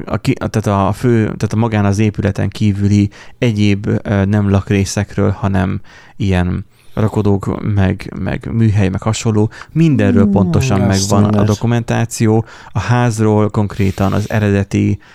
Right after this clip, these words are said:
Speaker 1: ö, tervrajz, meg, meg minden ilyen cuccok megvan, mert ugye annak idején ugye ez, az is egy kádárkocka, mint, mint nagyon sok abban az időszakban épült, ö, épület, mert ugye azok a alaprajzok voltak ugye ingyen tán, vagy, vagy kedvezményesen,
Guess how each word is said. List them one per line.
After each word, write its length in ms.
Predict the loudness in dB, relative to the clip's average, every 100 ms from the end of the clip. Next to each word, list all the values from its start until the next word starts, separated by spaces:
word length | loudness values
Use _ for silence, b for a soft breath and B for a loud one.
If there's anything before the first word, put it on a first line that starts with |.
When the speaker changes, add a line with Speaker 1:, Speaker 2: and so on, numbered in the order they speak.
| B
Speaker 1:
ö, 100 | -4 -2 -4 -4
tervrajz, 720 | -2 0 0 0 2 0 -4 -12 -10
meg, 180 | -10 -8
meg 200 | -6 -4
minden 360 | 0 0 2 0
ilyen 140 | 0
cuccok 280 | -4 -6 -2
megvan, 200 | 0 0 2
mert 100 | 2
ugye 160 | 0
annak 200 | -2 -2
idején 300 | 0 0 0
ugye 140 | 0 0
ez, 200 | -2 -8 B B
az 100 | -2
is 140 | 0
egy 100 | -4
kádárkocka, 840 | -4 -2 -2 -2 -4 -6 -4 -4
mint, 420 | -2 -4 -6 -12 -20 -20 -20 -10
mint 340 | -4 -4 -4 -6
nagyon 260 | -4 -2
sok 300 | -2 -4 -6 -10 B B B
abban 280 | -6 -2 -2
az 160 | -4 -4
időszakban 640 | -2 0 0 -2 -2 0
épült, 480 | 0 0 0 -2 -4
ö, 180 | -8 -10 -10 -4
épület, 600 | -2 -2 0 0 0 -6 B B B
mert 140 | 0 0
ugye 140 | 2
azok 240 | 0 0 0
a 340 | 0 0 0
alaprajzok 540 | 0 0 0 0 -2
voltak 300 | -2 -2 -2
ugye 180 | -2 0
ingyen 440 | 2 2 2 0 0
tán, 380 | -2 0 -4 -8 -8
vagy, 240 | -6 -6 -8 -8
vagy 160 | -8 -4
kedvezményesen, 920 | -2 -2 -2 0 0 0 -2 -2